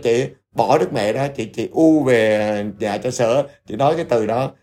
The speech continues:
thì cha sở không tin liền. Tại vì chị này hoàn toàn không biết cái từ này. À, làm sao chị biết cái từ này được? À, cho nên cái bà đó, bà nói với con như vậy đó. Bà chỉ cứ lặp đi lặp lại, sợ quên. Cho nên, ờ, cho nên lúc đó ông cha sợ, ông tin liền. Ông tin liền, tại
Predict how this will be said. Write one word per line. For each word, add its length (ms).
thì 220
cha 80
sở 180
không 140
tin 200
liền. 160
Tại 140
vì 140
chị 200
này 160
hoàn 300
toàn 140
không 100
biết 120
cái 120
từ 140
này. 140
À, 300
làm 140
sao 180
chị 120
biết 140
cái 120
từ 160
này 140
được? 220
À, 280
cho 80
nên 200
cái 80
bà 240
đó, 140
bà 120
nói 220
với 240
con 220
như 100
vậy 160
đó. 120
Bà 160
chỉ 180
cứ 140
lặp 220
đi 60
lặp 160
lại, 200
sợ 140
quên. 480
Cho 100
nên, 280
ờ, 320
cho 100
nên 160
lúc 140
đó 80
ông 160
cha 80
sợ, 140
ông 160
tin 160
liền. 200
Ông 160
tin 180
liền, 280
tại 220